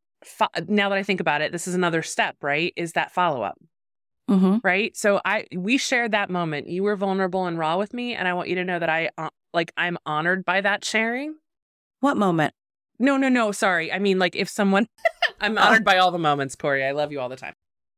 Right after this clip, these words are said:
Speaker 1: But someone has shared with you, "I'm struggling." You're there, you listen, you validate,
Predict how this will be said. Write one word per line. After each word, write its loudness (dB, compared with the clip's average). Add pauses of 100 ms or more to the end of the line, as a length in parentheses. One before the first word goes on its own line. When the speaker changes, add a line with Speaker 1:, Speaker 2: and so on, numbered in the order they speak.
Speaker 1:
But 2 (100)
someone 0
has -4
shared 0
with -6
you, 2
"I'm -2
struggling." -4 (340)
You're 2
there, 0
you -4
listen, 0
you -4
validate, -2